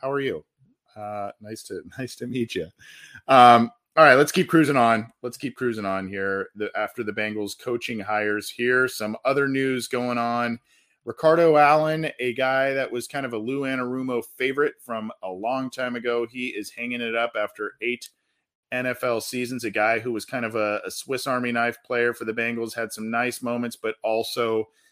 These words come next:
had a couple of injuries in there as well. But, uh, he is calling it quits after eight seasons. Um, and, uh, you know, I think, you know, being a veteran and,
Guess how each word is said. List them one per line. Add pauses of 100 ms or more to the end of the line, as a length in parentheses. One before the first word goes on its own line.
(120)
had
a
couple
of
injuries
in
there
as
well.
But,
uh,
he
is
calling
it
quits
after
eight
seasons. (380)
Um, (200)
and,
uh, (120)
you
know,
I
think,
you
know,
being
a
veteran
and,